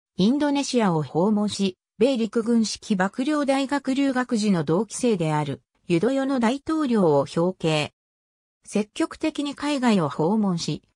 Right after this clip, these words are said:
東日本大震災の教訓をもとに、人道支援、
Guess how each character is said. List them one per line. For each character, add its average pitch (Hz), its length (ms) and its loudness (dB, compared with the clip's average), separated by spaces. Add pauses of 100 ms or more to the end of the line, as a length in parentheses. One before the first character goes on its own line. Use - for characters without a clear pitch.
(160)
東 277 420 0
日 302 140 -2
本 285 260 -2
大 269 180 0
震 269 240 -4
災 233 280 2
の 165 100 0
教 233 240 0
訓 226 320 2
を 214 60 2
も 208 100 2
と 202 140 -2
に、 180 240 -2 (240)
人 247 200 2
道 294 200 0
支 254 180 -2
援、 165 240 0